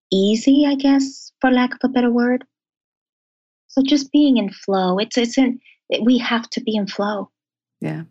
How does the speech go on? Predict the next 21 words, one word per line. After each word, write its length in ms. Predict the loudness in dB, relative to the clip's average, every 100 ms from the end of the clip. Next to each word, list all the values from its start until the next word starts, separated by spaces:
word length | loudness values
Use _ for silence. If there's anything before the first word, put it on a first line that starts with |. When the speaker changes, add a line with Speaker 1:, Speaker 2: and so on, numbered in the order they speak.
| _ -12 -4
Speaker 2:
and 100 | -2
I 60 |
agree. 380 | -2 -2 -4 -4 _ _ _ _ _
That's 400 | -4 -4 -4 -8
a 180 | -6 -4
wonderful 480 | -4 -4 -2 -4 -6
way 560 | -4 -2 -2 -2 -4 -6 _ _ _ _ _ _ _
to 140 | -8 -2
live 400 | 0 0 -2 -8
this 320 | -4 -4 -2
experience 800 | -6 -4 -2 0 -2 -4 -8 -14
because 420 | -16 -10 -8 -6
it 80 | -4
is 160 | -4
about 260 | -4 -6 -4
learning, 380 | -4 -2 -4 -6
isn't 240 | -8 -8
it, 160 | -10 -10
in 140 | -8
the 120 | -8
end? 280 | -10 -12 -16